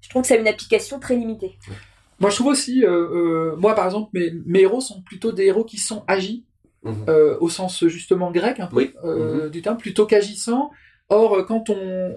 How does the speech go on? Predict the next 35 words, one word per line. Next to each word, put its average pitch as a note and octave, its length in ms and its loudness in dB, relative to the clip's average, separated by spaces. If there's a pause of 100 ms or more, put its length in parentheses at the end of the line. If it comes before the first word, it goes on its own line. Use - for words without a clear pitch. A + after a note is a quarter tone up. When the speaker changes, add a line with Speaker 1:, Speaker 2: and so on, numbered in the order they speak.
Speaker 2:
on F#3+ 80 0
peut B3 120 2
avoir, B3 340 0
justement, A#3 320 -4
une A#3 60 -6
sorte F#3+ 160 -4
de F#3 40 -4
fausse A3+ 260 -4
interprétation G3+ 760 -4 (320)
en E3 120 0
lisant F#3+ 300 2
Campbell G3 480 2 (340)
ou E3+ 220 -8
Vogler, E3+ 380 2
c'est F3+ 180 0
en, D#3 120 -4
Speaker 3:
Mhm. A#2+ 60 -12
Speaker 2:
c'est F3+ 120 -6
en E3+ 80 -6
pensant A3 540 -2 (300)
que F#3+ 100 4
le F#3+ 140 4
héros G#3 200 6
est G#3+ 100 2
agissant. F#3+ 480 -4 (280)
Mais F#3 140 4
non, B3+ 300 2
il, F#3 300 -12
il, E3 140 -20 (160)
il F#3 100 -6
peut B3+ 140 4
être A3 200 2
agi, G#3+ 460 -2
en D#3+ 140 -4
réalité. E3 520 0